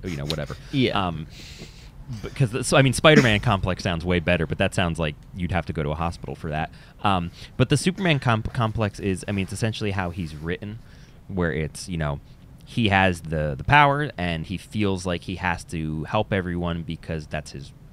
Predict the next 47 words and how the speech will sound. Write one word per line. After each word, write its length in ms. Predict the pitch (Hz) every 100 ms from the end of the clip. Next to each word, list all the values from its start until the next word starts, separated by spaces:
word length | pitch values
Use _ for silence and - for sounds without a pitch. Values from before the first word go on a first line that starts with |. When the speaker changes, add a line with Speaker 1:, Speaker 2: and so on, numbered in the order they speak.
| -
Speaker 1:
he 160 | - -
feel, 160 | - 101
it, 140 | 107 -
he 140 | 147
puts 240 | - 175
it 60 | -
upon 280 | - 127 110
himself, 500 | 87 - 107 101 - - - -
and 220 | 95 90
when 180 | 92 90
he 120 | 95
can't 460 | - 113 101 87
do 180 | 82 90
it, 140 | 85 - - - - - -
um, 340 | 80 76 76
or 140 | 104 95
when 160 | 95 92
he, 80 |
even 260 | 101 87 85
when 100 | 85
he 80 | 82
does 360 | 90 90 82 78
do 160 | 90 82
it, 80 | 65
he 100 | 85
feels 280 | - 82 71
like 140 | 76
he 80 | 87
could 160 | -
have 100 | 78
done 200 | 73 71
better. 320 | 71 76 69 57
Like, 240 | 71 73
a 40 | 95
lot 220 | 98 98
of 100 | 87
the, 180 | 90 85
um, 220 | 80 80 - - - - - - -
Superman 440 | - 107 92 85
kinda 200 | 85 85
complex 420 | 80 87 87 85
stuff 240 | - 78 78
is, 180 | 73 73 - -
you 80 | -
know, 580 | 87 78 - - - -
um, 420 | 82 76 71 69 - - - - - -
unreasonable 720 | 113 104 98 104 92 87 90